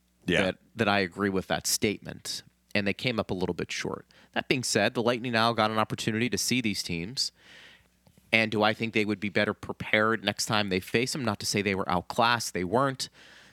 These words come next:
Speaker 2: But now you, you kinda have a, a feel, okay, that, that's what Ottawa does. That's, that's what Buffalo does.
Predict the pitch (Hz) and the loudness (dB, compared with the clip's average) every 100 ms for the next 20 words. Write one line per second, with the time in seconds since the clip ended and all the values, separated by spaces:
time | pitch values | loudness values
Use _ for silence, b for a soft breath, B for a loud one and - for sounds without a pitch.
0 | B 202 170 160 170 170 - 160 143 - | B 0 4 4 4 0 -4 -8 -4 2
1 | 160 143 151 143 143 139 143 143 131 143 | 4 6 6 6 6 4 4 4 4 2
2 | - 131 123 190 202 262 - 87 - 90 | 2 0 0 0 0 0 2 0 2 -2
3 | - 139 147 208 156 123 85 - - 80 | 0 2 4 4 2 0 -4 -4 -4 0
4 | 85 - - - 85 - 113 196 240 202 | -2 -2 -6 -2 -2 0 0 2 2 2
5 | 131 92 80 - - | 0 0 -4 -6 -2